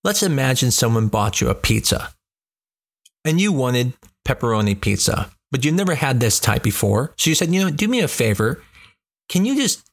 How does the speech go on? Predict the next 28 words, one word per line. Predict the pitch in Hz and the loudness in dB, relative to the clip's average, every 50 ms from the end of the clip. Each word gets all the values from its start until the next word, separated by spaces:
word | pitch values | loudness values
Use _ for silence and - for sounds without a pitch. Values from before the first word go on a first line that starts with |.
| _ _ - | _ _ -4
take | - 170 160 - | -2 -2 0 0
off | 160 151 - 131 | -2 -2 -2 -2
a | |
small | - - - - 156 151 151 151 151 | 0 0 0 0 0 0 0 0 0
little | 147 135 123 | 0 0 0
square | - - - - - 127 123 123 123 120 123 127 127 - _ _ - | 2 2 0 0 0 0 0 0 2 0 0 -2 -4 -8 _ _ -2
from | 127 120 | 0 0
the | 113 | 0
pizza | 101 - 127 123 - - 127 | 0 0 -2 0 0 0 0
and | 120 | 0
just | 113 104 - | 0 0 0
bring | - 113 113 | -2 -2 -2
it | 113 98 | -2 -2
to | 127 | -2
me? | 127 120 | 0 0
I | 120 | 0
just | 117 123 | 0 0
want | 131 120 107 95 | 0 0 0 0
to | - | -2
try | - - 98 104 | 0 0 0 0
it | 113 120 - | 0 -2 -2
first." | - - 87 - - - - - - - _ _ _ _ _ _ _ _ - | -2 -2 -2 -2 -4 -6 -8 -8 -10 -18 _ _ _ _ _ _ _ _ -4
And | 156 175 | -2 0
then | 190 185 | 0 0
you | 180 165 | 0 0
get | - - - | 0 -2 -2
the | - - | -4 -4
pizza | - - 135 120 - - 127 120 127 135 - - | -2 -2 -2 -2 0 0 0 0 0 -2 -4 -8